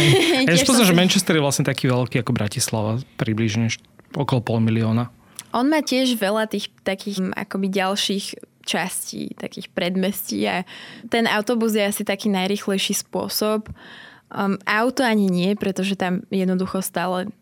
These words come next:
Speaker 1: stojíte v zápche, mám pocit. Aj som obdivovala tých šoferov autobusov, ako tam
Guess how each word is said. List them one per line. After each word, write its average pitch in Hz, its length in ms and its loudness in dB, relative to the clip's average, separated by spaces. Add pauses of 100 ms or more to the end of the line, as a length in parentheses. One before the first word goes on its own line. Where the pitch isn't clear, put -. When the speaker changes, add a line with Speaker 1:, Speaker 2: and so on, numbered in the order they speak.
Speaker 1:
stojíte 180 440 -4
v 180 80 -2
zápche, - 400 -6
mám 170 240 -2
pocit. 202 400 -4 (320)
Aj - 160 -2
som 190 180 -2
obdivovala 180 640 0
tých 185 160 -4
šoferov 185 400 -2
autobusov, 175 560 -6
ako - 240 -8
tam 175 180 -2